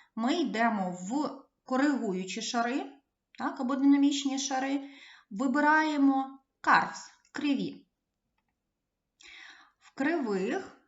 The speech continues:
відкривається віконечко, е, нашу лінію витягуємо ось так, рівно настільки, наскільки вам потрібно, щоб це фото освітлилося.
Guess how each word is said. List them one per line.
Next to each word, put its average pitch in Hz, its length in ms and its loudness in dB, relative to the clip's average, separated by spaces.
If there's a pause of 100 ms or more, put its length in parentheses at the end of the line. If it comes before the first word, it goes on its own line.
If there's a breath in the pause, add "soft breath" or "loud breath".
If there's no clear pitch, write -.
(380)
відкривається 233 680 0
віконечко, 196 760 -4
е, 220 720 -6
нашу 262 380 2
лінію 208 580 -2 (800)
витягуємо 277 880 2
ось 277 220 -2
так, 392 220 2 (440)
рівно 302 300 4
настільки, 285 520 4
наскільки 262 480 -4
вам 247 280 2
потрібно, 277 520 -2
щоб 240 260 -6
це 220 140 -8
фото 226 420 -6
освітлилося. 196 840 -8